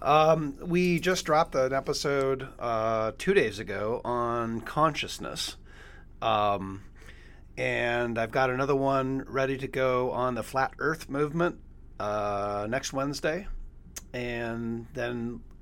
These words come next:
early February, we'll, we'll be, uh, putting up another one on, on CRISPR, uh, which is the gene editing, uh,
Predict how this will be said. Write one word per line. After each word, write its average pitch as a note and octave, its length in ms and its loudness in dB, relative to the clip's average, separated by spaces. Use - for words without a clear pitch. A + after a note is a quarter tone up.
early C#3 260 2
February, C3+ 460 2
we'll, A#2 240 -2
we'll A#2+ 140 -6
be, A2+ 280 -6
uh, F#2+ 300 -4
putting A#2 200 -4
up A2 140 -4
another B2+ 240 0
one B2+ 200 2
on, G#2 460 -4
on A2+ 180 -4
CRISPR, F#3 560 4
uh, A2+ 720 2
which A#2+ 220 -4
is G#2+ 260 -4
the G#2 360 -4
gene C3+ 320 0
editing, B2 540 -2
uh, F2+ 560 -2